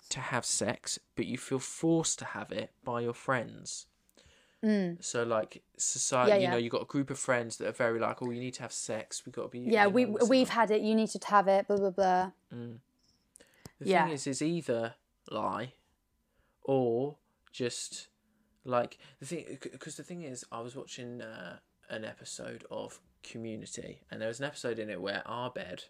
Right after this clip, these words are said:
Speaker 1: uh, one of the characters, was trying to, you know, the, the group wanted to change him to make him more, like, le-, more normal.
Speaker 2: Yeah.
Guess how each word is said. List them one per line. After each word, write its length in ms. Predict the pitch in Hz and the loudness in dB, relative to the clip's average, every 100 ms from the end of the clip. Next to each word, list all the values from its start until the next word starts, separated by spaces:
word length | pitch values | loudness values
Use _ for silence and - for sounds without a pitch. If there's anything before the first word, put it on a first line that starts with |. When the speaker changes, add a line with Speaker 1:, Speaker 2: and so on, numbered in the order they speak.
| _ _ _ _ _ _ _ - | _ _ _ _ _ _ _ -8
Speaker 1:
uh, 140 | 110 | -6
one 220 | 92 101 | -4 -6
of 60 | 98 | -8
the 60 | - | -12
characters, 640 | - 110 92 - - - - _ | -8 -8 -10 -16 -16 -16 -18 _
was 180 | - 120 | -12 -10
trying 360 | - 131 117 113 | -8 -6 -6 -6
to, 160 | - 113 | -8 -8
you 220 | 107 117 | -6 -6
know, 240 | 110 98 - _ _ _ _ | -4 -6 -8 _ _ _ _
the, 420 | 120 113 113 110 | -14 0 2 2
the 200 | - 117 | -2 -8
group 420 | - 131 131 - | -4 2 2 0
wanted 280 | 117 107 - | -8 -8 -10
to 80 | - | -10
change 480 | - 131 131 127 120 | -4 0 0 -2 -4
him 320 | - 87 101 _ _ _ _ | -6 -8 -10 _ _ _ _
to 120 | - | -12
make 280 | 107 107 107 | -4 -4 -4
him 100 | 107 | -10
more, 260 | 104 107 107 | -6 -6 -4
like, 280 | 110 104 - | -4 -4 -2
le-, 200 | 110 - | -2 -2
more 200 | 110 110 | -6 -6
normal. 580 | 110 117 120 127 143 185 | -4 -4 -4 -2 -4 -4
Speaker 2:
Yeah. 320 | 214 208 170 | 2 4 4